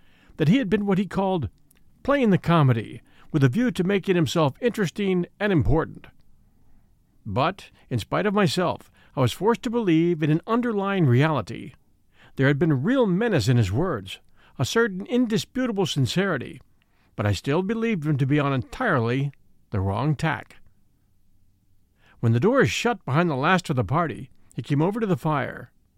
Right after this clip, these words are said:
"Well, my friend," he said quietly, "and what do you think of it all?" "I don't know what to think,"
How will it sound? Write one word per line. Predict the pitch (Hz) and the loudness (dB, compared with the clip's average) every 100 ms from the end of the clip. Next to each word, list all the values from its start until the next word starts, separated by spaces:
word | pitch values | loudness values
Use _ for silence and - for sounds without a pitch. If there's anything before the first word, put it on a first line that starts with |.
| _ _ _ _ _ _ _ - _ _ _ _ _ _ - _ - | _ _ _ _ _ _ _ -20 _ _ _ _ _ _ -20 _ -2
"Well, | 196 202 | 2 4
my | 107 98 | 4 2
friend," | - 107 82 - - - _ _ _ | 0 -4 -4 -12 -20 -20 _ _ _
he | 139 | -4
said | 131 107 | -2 -2
quietly, | 139 135 113 107 107 _ _ _ _ - | -2 -4 -4 -12 -16 _ _ _ _ -8
"and | 214 285 | -2 -2
what | 370 | 0
do | - | 0
you | 285 | 0
think | - 190 - | 2 -2 2
of | 110 | 2
it | 110 | 2
all?" | 120 90 - - - - _ - - - - _ _ - - - - | 0 -4 -8 -20 -20 -20 _ -20 -20 -20 -20 _ _ -20 -20 -14 -4
"I | 101 | 0
don't | 107 120 | 2 2
know | |
what | 139 240 - | 0 0 0
to | |
think," | 113 120 80 | 0 -2 -4